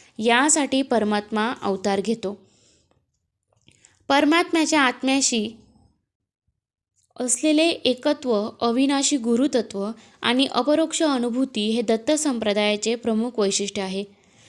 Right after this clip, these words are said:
ऐहिक आणि परमार्थिक सर्व प्रकारच्या प्रगतीसाठी उपास्य दैवत आणि नित्य अवतार म्हणजे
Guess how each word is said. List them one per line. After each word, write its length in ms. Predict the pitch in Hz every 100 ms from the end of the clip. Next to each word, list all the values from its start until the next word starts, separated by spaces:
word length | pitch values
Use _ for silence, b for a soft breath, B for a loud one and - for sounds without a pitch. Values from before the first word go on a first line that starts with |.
| b -
ऐहिक 440 | 240 233 269 294
आणि 200 | 247 247
परमार्थिक 640 | 254 233 208 233 240 277 269
सर्व 300 | 277 277 302
प्रकारच्या 460 | 294 233 214 233
प्रगतीसाठी 800 | 226 208 202 214 220 254 233 220
उपास्य 560 | - 233 233 277 262 302
दैवत 460 | 214 208 202 180 B B B
आणि 260 | - 240 269
नित्य 340 | 240 269 294
अवतार 400 | 302 226 208 220
म्हणजे 420 | 226 240 220 190